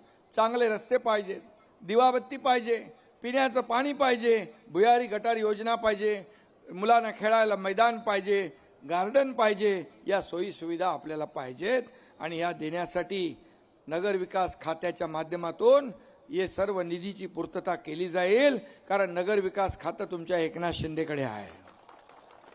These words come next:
माझ्याकडे कुठलेही नगर परिषदेचे लोक आले, मी पाहत नाही तिथे सत्ता कोणाची आहे,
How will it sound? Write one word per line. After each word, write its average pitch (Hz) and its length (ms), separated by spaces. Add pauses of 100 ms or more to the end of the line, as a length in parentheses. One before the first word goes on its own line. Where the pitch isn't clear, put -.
(1500)
माझ्याकडे 277 500
कुठलेही 269 760 (460)
नगर 285 300
परिषदेचे 269 680
लोक 262 200
आले, 269 640 (260)
मी 240 100
पाहत 226 380 (100)
नाही 277 140
तिथे 240 220
सत्ता 202 360
कोणाची 208 480
आहे, - 140